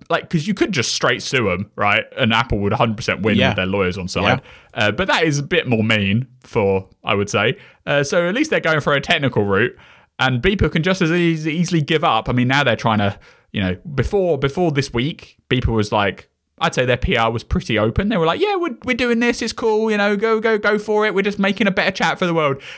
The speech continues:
Speaker 1: Now they're going a bit more like, "Oh, this is, you know, infringing on people's human rights and blah, blah, blah, blah, blah, and, like, encrypted messaging should be available to everybody, and, you know, Apple's, like, fighting against it and stuff." So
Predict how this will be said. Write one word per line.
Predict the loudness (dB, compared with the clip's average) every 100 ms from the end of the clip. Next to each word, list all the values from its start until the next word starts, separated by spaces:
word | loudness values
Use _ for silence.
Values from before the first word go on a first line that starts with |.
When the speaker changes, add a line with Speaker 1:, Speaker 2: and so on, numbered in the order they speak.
| -8
Speaker 1:
Now | -2 0 2
they're | 0
going | 2 0
a | 0
bit | 0
more | 2 0 2
like, | 2 2 -2 -10 _ _ _ _ 0
"Oh, | 2 2 0 -4 -4
this | -2 0
is, | 0 -2 -4
you | 0
know, | 2 2
infringing | 0 -2 0 0 0 0
on |
people's | 0 0 0 0
human | 0 0 0
rights | 0 0 -2
and | 0
blah, | 2
blah, | 4
blah, | 4
blah, | 4
blah, | 2 2 2
and, | 2
like, | 0 0
encrypted | -2 -2 -4 -2 0
messaging | 0 0 0 0
should | 0
be | 0
available | 0 0 0
to | -2
everybody, | -2 0 0 2 2
and, | 0 0 0
you |
know, | 2
Apple's, | 0 0 -2 0
like, | -2 -2
fighting | -2 -2 0
against | 0 -2 0
it | -2
and | 0
stuff." | 0 0
So | 0